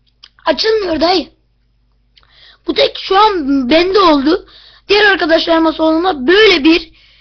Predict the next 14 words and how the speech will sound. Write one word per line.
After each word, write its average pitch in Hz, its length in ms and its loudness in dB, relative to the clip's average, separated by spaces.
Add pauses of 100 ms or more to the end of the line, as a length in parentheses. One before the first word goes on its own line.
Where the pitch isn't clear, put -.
(200)
eee, 269 720 4
şey - 220 0 (160)
olmadı 359 440 2
bende 285 260 -2
daha 277 260 -8
diyorlar. 285 380 -4 (560)
Ama 370 200 -2
onlar 359 240 -2
da 349 80 -2
yarın 339 400 0
bir 311 60 -2
gün 330 340 -4
olabilir. 302 540 -2 (1160)
Olacaktır 311 880 -2